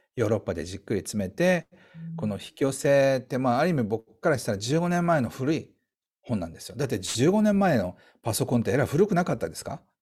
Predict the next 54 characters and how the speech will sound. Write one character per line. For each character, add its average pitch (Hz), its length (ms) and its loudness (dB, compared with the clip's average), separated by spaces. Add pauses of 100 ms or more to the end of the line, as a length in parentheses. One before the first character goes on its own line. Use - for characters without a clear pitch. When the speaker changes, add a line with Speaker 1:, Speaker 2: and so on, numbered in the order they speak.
Speaker 2:
そ 175 260 -8
う 175 60 -6
で 160 140 -8
し - 80 -16
た 143 140 -12
ね。 165 500 -2
Speaker 1:
え 196 40 2
え。 98 240 -4 (160)
そ 101 220 -6
う 98 40 -10
そ 85 220 -8
う - 40 -14
そ - 240 -14
う 78 80 -16
そ - 140 -16
う。 - 40 -14
Speaker 2:
あ - 100 -16
あ。 131 40 -2
Speaker 1:
Windows 156 440 0
九 180 220 0
十 110 140 0
五 104 120 0
と 95 80 0
あ 101 40 4
ん 127 60 2
ま 135 120 0
変 175 100 0
わ 180 80 4
ん - 20 2
な 185 80 4
い 156 60 2
じ 113 60 0
ゃ - 40 -2
な 87 60 -8
い - 20 -12
で 85 60 -14
す - 80 -12
か。 - 220 -16
Speaker 2:
う 165 40 -12
ん。 165 40 -6
Speaker 1:
二 160 80 -2
千、 151 180 -8 (100)
二 151 100 -12
千 107 180 -6
年 90 120 -10
だ 78 100 -6
っ 76 60 -14
た - 80 -8
ら。 - 200 -14
Speaker 2:
う 160 40 -16
ん。 151 380 -14
Speaker 1:
だ 147 100 0
か 120 100 0
ら 104 120 0